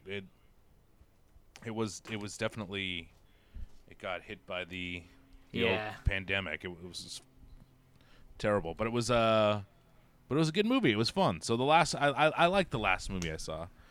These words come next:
Speaker 1: I didn't love Invisible Man. It wasn't my favorite, and people really enjoyed Invisible Man, and I was kinda so-so on it.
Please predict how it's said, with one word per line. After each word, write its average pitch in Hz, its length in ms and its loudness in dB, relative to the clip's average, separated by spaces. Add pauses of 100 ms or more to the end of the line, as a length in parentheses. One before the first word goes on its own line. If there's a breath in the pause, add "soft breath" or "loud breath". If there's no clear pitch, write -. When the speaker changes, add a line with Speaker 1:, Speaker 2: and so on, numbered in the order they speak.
(180 soft breath)
Speaker 1:
I 143 100 8
didn't 233 240 2
love 175 220 6
Invisible 123 480 0
Man. 95 280 -2
It 80 80 -10
wasn't 95 320 -6
my 92 100 -6
favorite, 80 460 -6 (760)
and 127 100 -2
people 175 220 0
really 143 320 4
enjoyed 113 280 2
Invisible 87 400 -4
Man, 82 200 -6
and 80 100 -8
I 82 140 -6
was 82 160 -10
kinda 80 360 -10 (680)
so-so 85 420 -10
on 55 200 -14
it. - 100 -18